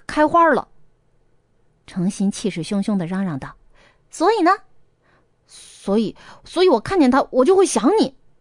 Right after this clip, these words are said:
秀蜜听得脑仁儿疼，快步地出去了。程心抽抽搭搭地说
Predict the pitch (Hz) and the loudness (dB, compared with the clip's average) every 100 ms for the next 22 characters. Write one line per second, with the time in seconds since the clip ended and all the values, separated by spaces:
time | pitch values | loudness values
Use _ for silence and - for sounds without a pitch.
0 | _ _ _ _ _ _ _ _ _ _ | _ _ _ _ _ _ _ _ _ _
1 | _ _ _ _ _ _ _ _ _ _ | _ _ _ _ _ _ _ _ _ _
2 | _ _ - - 202 196 170 - 196 180 | _ _ -12 -4 -2 -2 -4 -4 -4 -4
3 | 160 160 147 143 147 139 226 - - - | -4 -4 -6 -8 -8 -8 -8 -8 -14 -14
4 | - _ _ _ _ - - 254 185 175 | -14 _ _ _ _ -18 -10 -8 -6 -8
5 | 143 139 - 208 - - _ _ _ _ | -10 -12 -10 -10 -10 -18 _ _ _ _
6 | _ _ - - - 294 302 311 - 330 | _ _ -20 -20 2 2 4 0 -2 -6
7 | 311 247 269 277 277 269 196 - 180 196 | -6 -6 -6 -6 -6 -6 -6 -6 -6 -8